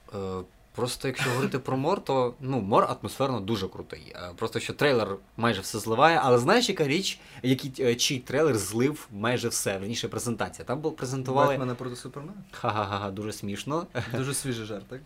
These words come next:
Speaker 1: <laughs> Та-та-та, він запізнився на скільки? На два роки, на три. Е, цей, е, трейлер, не трейлер, презентація. Є така штука, яка називається Агенти Клімат. Ти чув взагалі про таке?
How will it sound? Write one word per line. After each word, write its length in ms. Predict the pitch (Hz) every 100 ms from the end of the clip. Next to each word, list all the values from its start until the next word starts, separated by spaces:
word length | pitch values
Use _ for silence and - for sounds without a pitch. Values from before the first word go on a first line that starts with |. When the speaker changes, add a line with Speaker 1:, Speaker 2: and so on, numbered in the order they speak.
| -
Speaker 1:
<laughs> 120 | 110
Та-та-та, 500 | 123 120 120 107 98 98
він 360 | 107 110 110
запізнився 560 | 107 113 120 120 117 107
на 100 | 104
скільки? 280 | - 98 101
На 280 | 98 95 101
два 160 | 147
роки, 200 | 160 117
на 80 | 107
три. 200 | 113 160 - - - - 95
Е, 240 | 95 95 98 -
цей, 200 | 90 80 -
е, 320 | - 92 85 - -
трейлер, 400 | 123 170 165 139 135 127
не 120 | 127
трейлер, 340 | 131 135 104
презентація. 640 | 98 104 120 117 98 - 92
Є 140 | 101
така 140 | 131 131
штука, 240 | - 180
яка 140 | 143 107
називається 480 | 101 107 123 - -
Агенти 400 | 98 117 - 120
Клімат. 500 | - 110 120 92 82 -
Ти 100 | 95
чув 200 | - 214
взагалі 260 | 127 95 90
про 120 | 92
таке? 300 | 95 -